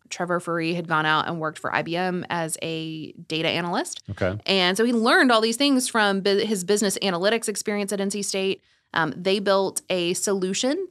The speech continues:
Speaker 1: that is really geared to help social media marketers work more efficiently. You know, they are in the predictive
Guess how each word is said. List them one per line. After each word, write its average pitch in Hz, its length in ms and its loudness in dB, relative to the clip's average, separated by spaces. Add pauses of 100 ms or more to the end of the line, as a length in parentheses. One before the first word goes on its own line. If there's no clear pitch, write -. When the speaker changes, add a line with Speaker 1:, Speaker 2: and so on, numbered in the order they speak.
Speaker 1:
that 175 400 2
is 175 320 -2
really 214 420 -8
geared 165 520 -8
to 170 100 -4
help 160 380 -2
social 170 340 -2
media 170 300 -4
marketers 180 600 -4 (540)
work 190 380 2 (100)
more 202 400 2
efficiently. 160 760 -2 (300)
You 208 140 0
know, 175 180 2
they 190 340 2
are 185 180 2
in 190 180 -2
the 170 80 -4
predictive 180 760 -4